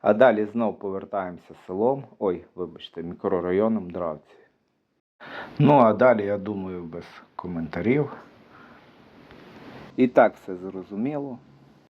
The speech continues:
Інтенсивність руху вкрай низька, практично відсутні взагалі пішоходи.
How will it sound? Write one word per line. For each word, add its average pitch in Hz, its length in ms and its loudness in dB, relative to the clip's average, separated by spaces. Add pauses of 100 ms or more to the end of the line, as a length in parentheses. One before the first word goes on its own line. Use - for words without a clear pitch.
(200)
Інтенсивність 113 840 0
руху 107 280 -8
вкрай 95 360 -2
низька, 120 500 -4 (400)
практично 113 560 -4
відсутні 98 720 -8
взагалі 92 380 -4
пішоходи. 107 760 -8